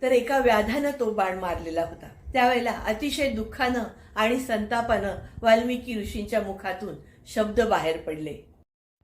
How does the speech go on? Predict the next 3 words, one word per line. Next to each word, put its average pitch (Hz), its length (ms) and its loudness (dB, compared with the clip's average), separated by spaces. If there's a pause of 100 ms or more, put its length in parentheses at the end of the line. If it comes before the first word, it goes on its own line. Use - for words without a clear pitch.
(720)
"मा 233 280 8
निषाद 233 560 6
प्रतिष्ठाम 214 800 0